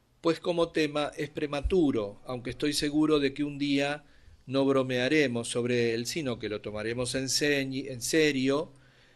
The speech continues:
y enseñaremos a los niños que, al igual que el amor,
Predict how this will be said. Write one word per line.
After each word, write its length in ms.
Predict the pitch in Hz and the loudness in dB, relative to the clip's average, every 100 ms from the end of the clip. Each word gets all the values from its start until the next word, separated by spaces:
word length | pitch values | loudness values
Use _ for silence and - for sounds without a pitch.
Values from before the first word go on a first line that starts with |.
| _ - | _ -8
y 120 | 123 | -4
enseñaremos 680 | 123 123 123 123 127 139 131 | -2 -2 -2 0 0 -2 -2
a 60 | 139 | -2
los 180 | 147 143 | -2 -2
niños 460 | 165 156 160 170 | -4 -2 0 -2
que, 120 | - | 0
al 120 | 120 117 | -2 0
igual 400 | 113 131 131 127 | 2 2 2 0
que 160 | 131 | 0
el 80 | 131 | 2
amor, 680 | 131 151 175 165 156 151 | 0 2 4 4 4 0